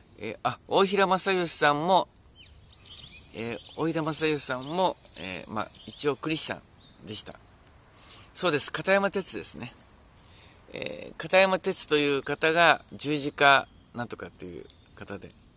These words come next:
あ、片山哲だったかな。片山哲、暗殺されたのは片山哲だったかな。ちょっと、多分片山哲さんでいいと思います。ね。えー、すいません。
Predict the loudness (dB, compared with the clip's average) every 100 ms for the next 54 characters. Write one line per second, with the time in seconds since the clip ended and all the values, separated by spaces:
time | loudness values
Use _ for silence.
0 | -16 -8 -8 -10 -14 -14 -10 -8 -8 -8
1 | -8 -8 -10 -14 -14 -14 -14 -18 -20 -20
2 | -20 -20 -20 _ -20 -20 -6 -2 -2 -4
3 | -12 -20 -20 -16 -8 -6 -6 -8 -12 -12
4 | -16 -20 -20 -20 -6 -4 -2 -2 0 0
5 | 0 -2 -2 -4 -6 -10 -20 -20 -20 -20
6 | _ -20 -18 -10 -10 -8 -8 -8 -8 -10
7 | -14 -14 -16 -18 -20 -20 -18 -6 -2 2
8 | 2 0 -20 -16 -8 -4 -4 -6 -8 2
9 | 2 4 -2 -6 -6 -6 -6 -8 -10 -18
10 | -20 -18 -12 -8 -6 -8 -10 -4 -2 0
11 | -4 -6 -6 -8 -10 -12 -12 -12 -18 -18
12 | -18 -18 -20 -20 -20 -20 -20 -20 -20 -20
13 | -20 -20 -20 -20 -18 -10 -8 -6 -6 -6
14 | -8